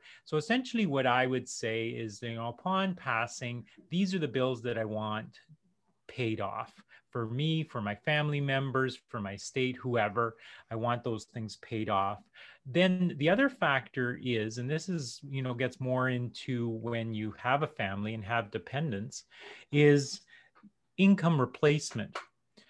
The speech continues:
So if I pass away, how much of my income does my spouse or my family continue,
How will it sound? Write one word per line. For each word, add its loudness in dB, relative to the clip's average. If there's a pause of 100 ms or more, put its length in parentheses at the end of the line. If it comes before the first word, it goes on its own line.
So 6
if -2
I 6
pass 2
away, 2
how 2
much 2
of 2
my 0
income -2
does 0
my -2
spouse 0
or -4
my 0
family -2
continue, -2